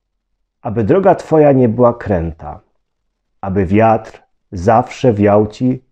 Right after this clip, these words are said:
tylko w plecy, abyś czuł blask słońca na twarzy, aby ciepły deszcz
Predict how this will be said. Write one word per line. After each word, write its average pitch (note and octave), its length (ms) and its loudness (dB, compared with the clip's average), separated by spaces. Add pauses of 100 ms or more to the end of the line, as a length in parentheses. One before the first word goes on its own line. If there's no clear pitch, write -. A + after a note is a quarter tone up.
(180)
tylko G#2+ 320 -4
w - 100 -16
plecy, - 480 -10 (760)
abyś A#2 440 -2
czuł G3+ 260 2
blask D3+ 480 2
słońca D3+ 560 0
na C3+ 140 0
twarzy, E2+ 640 -6 (1120)
aby G2 220 -6
ciepły C#3 360 0
deszcz G#2 680 -2